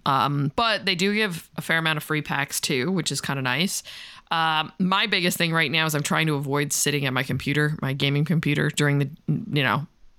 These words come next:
when I'm not working. Um, so, and it's, I have tried it on my Xbox. It's not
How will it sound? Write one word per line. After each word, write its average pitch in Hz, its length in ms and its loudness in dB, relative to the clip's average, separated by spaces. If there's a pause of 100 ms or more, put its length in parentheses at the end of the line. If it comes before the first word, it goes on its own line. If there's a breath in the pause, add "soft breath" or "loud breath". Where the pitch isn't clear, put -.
when 165 160 2
I'm 143 100 2
not 143 220 2
working. 165 400 0 (460 loud breath)
Um, 147 340 2
so, 147 400 0
and 165 140 2
it's, - 300 -4 (200 loud breath)
I - 80 -2
have 180 220 0
tried 147 400 0
it 175 220 0 (140)
on 180 120 0
my 170 100 0
Xbox. - 640 -2
It's - 200 -4
not 139 280 0